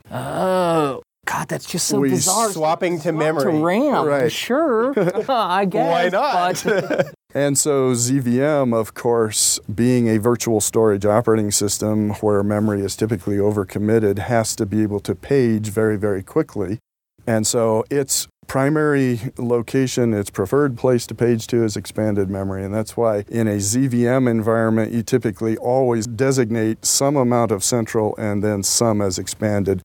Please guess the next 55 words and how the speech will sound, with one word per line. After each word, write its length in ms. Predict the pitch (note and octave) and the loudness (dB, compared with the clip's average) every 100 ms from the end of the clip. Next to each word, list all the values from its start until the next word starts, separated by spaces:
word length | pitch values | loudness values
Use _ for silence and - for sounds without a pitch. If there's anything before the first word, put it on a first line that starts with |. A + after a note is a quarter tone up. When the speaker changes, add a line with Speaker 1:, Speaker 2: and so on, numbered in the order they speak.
| _ _ _ | _ _ _
Speaker 2:
So 120 | - | 0
you 120 | G#2+ F#2 | 2 4
have 180 | G2+ | 4
that 140 | F#2+ F#2+ | 4 2
high-speed 540 | G2+ G2 - G2+ F#2 | 2 0 -2 -4 -4
paging 580 | F#2+ F#2+ F#2 G2 F#2 F2+ - | -2 -2 0 -2 -2 -4 0
area. 360 | G#2 G2 F#2 - _ _ _ _ - | 2 2 -2 -8 _ _ _ _ -6
Speaker 1:
Okay, 220 | D3 C#3 | -4 -4
so 200 | A#2+ D3 - | -2 -4 0
I 100 | C#3+ | 0
gotta 140 | D3+ | 0
jump 280 | B2 C3 A#2+ | -2 -4 -2
off 160 | B2 - | -4 -4
terminology 540 | B2+ A2+ G#2 A2 B2 | -10 -8 -6 -8 -8
just 200 | G#2+ A2+ | -8 -8
for 120 | - | -8
a 40 | A#2+ | -4
second, 300 | A2+ C3 B2+ | -4 -4 -2
just 180 | A2 A2 | 0 4
Speaker 2:
Okay. 80 | |
Speaker 1:
'cause 60 | A2 | 2
I 80 | B2+ | 2
wanna 240 | A#2 B2+ | 0 -2
hear 220 | B2+ C#3 C3+ | -2 0 2
the 100 | B2+ | 2
number. 420 | A#2 A#2+ C3 C#3 | 0 0 0 0
So, 200 | - D3+ | -2 -2
like, 260 | B2+ B2+ - | 0 0 0
a 80 | - | -2
Speaker 2:
<laughs> 100 | G3+ | -2
Speaker 1:
typical 260 | F#3+ F#3+ | -2 0
box 340 | C#3 A#2 D3+ - | 2 2 0 -6
that 80 | - | -8
you 80 | C#3 | -8
play 240 | - C3+ | -4 -2
with, 300 | D3 E3+ - - | -2 -4 -8 -8
how 120 | - F#3+ | -2 -2
much 160 | G#3 | -2
storage? 480 | - F#3 G3 A#3 - - _ - | -2 -2 0 -4 -10 -20 _ -4
Speaker 2:
Well, 320 | D#3+ F#3 F3+ | 0 0 2
we 120 | C#3+ | 0
have 180 | C#3+ C3+ | 0 0
a 80 | A2+ | 0
Z 260 | A2 C3+ | 0 0
ten 280 | D3 E3 E3 | 0 0 0
B 180 | C3+ D3 | 0 0
C 380 | - C3 C3 B2+ | 0 0 0 0
here 500 | A#2+ A#2+ B2+ B2 B2 | 0 0 2 2 2
at 260 | A2 A2 G#2 | 2 0 0
Novell 420 | G#2+ A#2 B2 C3 | -2 0 0 0
BrainShare 560 | A2+ G#2+ G#2+ G#2+ B2 C3+ | -2 -2 -2 0 0 0
sitting 300 | A2 A2 G#2+ | -2 -2 0
out 260 | G#2+ G#2 | 2 2
in 160 | G#2+ G#2 | 0 0
the 140 | G2+ | 0